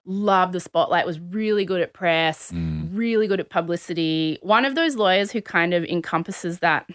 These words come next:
Speaker 1: what's that saying where they say, um, litigators, so the lawyers that argue in court, are the ones who get C's and D's when they're studying, but they're the best ones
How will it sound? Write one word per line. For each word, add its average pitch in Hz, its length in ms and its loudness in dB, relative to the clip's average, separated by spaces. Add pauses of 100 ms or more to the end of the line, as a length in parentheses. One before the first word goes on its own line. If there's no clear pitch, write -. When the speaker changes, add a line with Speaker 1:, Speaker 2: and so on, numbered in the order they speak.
(220)
Speaker 1:
what's 220 200 -2
that - 180 2
saying 185 320 0
where 175 100 0
they 170 160 2
say, 160 400 0
um, 156 400 0 (540)
litigators, 165 640 2
so 175 160 -2
the 170 100 2
lawyers 170 360 2
that - 140 2
argue 160 340 2
in 156 120 0
court, 151 420 2 (320)
are 170 120 0
the 175 80 2
ones 170 320 2
who 185 80 0
get - 200 2
C's 170 440 2
and 156 160 2
D's 156 560 0 (160)
when 160 180 2
they're 151 100 2
studying, 151 560 2
but - 200 -2
they're 156 160 4
the 151 100 0
best 147 400 -2
ones 147 420 0